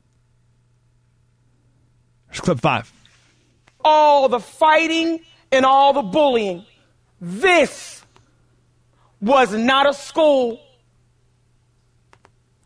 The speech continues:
Speaker 2: And then there were the teachers who were incredibly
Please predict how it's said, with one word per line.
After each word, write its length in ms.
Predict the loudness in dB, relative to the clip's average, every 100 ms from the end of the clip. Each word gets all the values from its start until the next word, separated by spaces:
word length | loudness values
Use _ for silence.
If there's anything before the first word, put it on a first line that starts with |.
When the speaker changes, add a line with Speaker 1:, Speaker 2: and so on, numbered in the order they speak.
| _
Speaker 2:
And 260 | -4 -2 0
then 320 | 0 2 -2 -6 -18 _
there 180 | -2 -2
were 220 | 0 -4
the 100 | -6
teachers 600 | -10 -14 -16 -18 -20 -20 _ _ _ _ _ _ _ _ -4
who 120 | 0
were 100 | 2
incredibly 1000 | 0 -4 -4 0 2 0 -4 -4 -2 -4